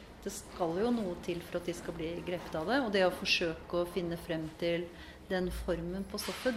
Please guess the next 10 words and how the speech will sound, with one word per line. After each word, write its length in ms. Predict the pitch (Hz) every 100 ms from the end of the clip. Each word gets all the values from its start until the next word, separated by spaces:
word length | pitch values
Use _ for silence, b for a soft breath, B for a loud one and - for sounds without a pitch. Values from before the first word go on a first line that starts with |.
| 202
det 180 | 202 208
er 340 | 220 - 165 151
jo, 200 | 151 156 156 - - - -
utfordrende 600 | 147 - 156 151 160 165
er 80 | 151
jo 80 | 151
det 160 | 160 156
riktige 500 | 160 160 - 156 151 151 151 - - -
ordet 220 | 170 156
her. 120 | 160